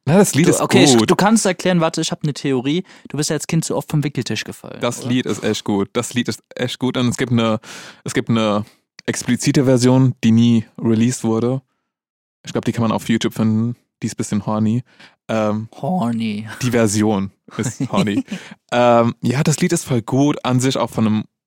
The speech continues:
Speaker 1: musikalischen Aspekt. Der Produzent ist mein Lieblingsproduzent, Max Martin. Was ich geben würde, um mit ihm einmal ein Lied zu produzieren.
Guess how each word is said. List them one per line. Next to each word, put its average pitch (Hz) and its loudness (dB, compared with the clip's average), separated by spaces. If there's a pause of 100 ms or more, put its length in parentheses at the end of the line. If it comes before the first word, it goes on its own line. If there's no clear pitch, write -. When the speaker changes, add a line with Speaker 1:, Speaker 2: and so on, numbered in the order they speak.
(140)
Speaker 1:
musikalischen 117 -2
Aspekt. 110 -4
Der 117 2
Produzent 120 -2 (200)
ist 131 -12
mein 107 0
Lieblingsproduzent, 110 -4
Max 110 -6
Martin. 110 -4 (1040)
Was 135 -2
ich 117 -2
geben 120 2
würde, 107 0
um 110 -2
mit 113 -4
ihm 120 -2
einmal 110 -4
ein 104 -4
Lied 110 -4
zu - -14
produzieren. 101 -10